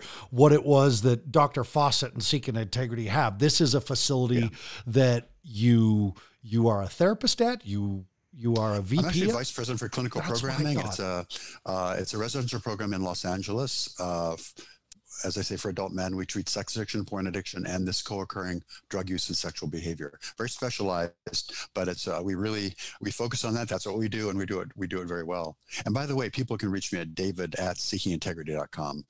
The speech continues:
Speaker 2: through
Speaker 1: David
Speaker 2: that site.
Speaker 1: at, okay. David at seeking integrity dot com. Uh, Doctor Fawcett, is there, is there a number that they can reach out to you? Or should we
Speaker 2: Uh,
Speaker 1: just do it
Speaker 2: telephone
Speaker 1: by
Speaker 2: number?
Speaker 1: Yeah.
Speaker 2: Um,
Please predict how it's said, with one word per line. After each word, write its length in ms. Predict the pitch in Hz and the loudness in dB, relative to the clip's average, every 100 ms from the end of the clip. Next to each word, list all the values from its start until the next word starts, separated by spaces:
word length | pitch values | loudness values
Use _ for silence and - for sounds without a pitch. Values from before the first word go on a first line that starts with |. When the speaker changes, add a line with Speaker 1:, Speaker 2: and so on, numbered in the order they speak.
| - | -2
Speaker 2:
through 120 | 123 | 0
Speaker 1:
David 200 | 123 123 | 2 0
Speaker 2:
that 120 | - | -2
site. 180 | - - | -6 -6
Speaker 1:
at, 380 | 110 104 - - - | -6 -8 -12 -16 -10
okay. 300 | 123 120 107 87 - - - | -10 -8 -10 -14 -20 -6 4
David 360 | 156 160 160 | 8 8 6
at 360 | - 151 143 - | 6 2 2 2
seeking 440 | - 147 - 139 | 2 2 0 -4
integrity 520 | 135 120 135 127 123 | -2 -2 0 0 0
dot 260 | 113 123 120 | 2 0 0
com. 360 | - 123 117 110 - | -2 -2 -2 -4 -4
Uh, 200 | 143 135 | 0 0
Doctor 380 | 135 170 190 | 0 2 2
Fawcett, 360 | - 185 - 165 | 4 4 6 4
is 100 | 139 | 6
there, 260 | 165 180 185 | 8 10 8
is 180 | 160 120 | 6 6
there 180 | 170 | 8
a 60 | 156 | 8
number 440 | 131 143 151 143 | 6 6 6 6
that 200 | 123 117 | 4 0
they 100 | 127 | 0
can 220 | 117 117 107 | 0 0 -2
reach 260 | 101 101 | -4 -8
out 220 | 110 - | -10 -12
to 120 | - 101 | -16 -18
you? 120 | 82 _ _ _ _ _ _ _ _ _ _ _ _ _ - | -18 _ _ _ _ _ _ _ _ _ _ _ _ _ -4
Or 80 | 127 | 0
should 180 | - | 4
we 60 | 123 | 4
Speaker 2:
Uh, 40 | |
Speaker 1:
just 160 | 117 120 | 4 6
do 100 | 147 | 4
it 40 | |
Speaker 2:
telephone 80 | 117 | 4
Speaker 1:
by 40 | 131 | 2
Speaker 2:
number? 280 | 151 160 - | 0 -4 -6
Speaker 1:
Yeah. 260 | 151 143 85 - _ _ 113 | 0 2 0 -8 _ _ -4
Speaker 2:
Um, 320 | 104 95 | -2 -2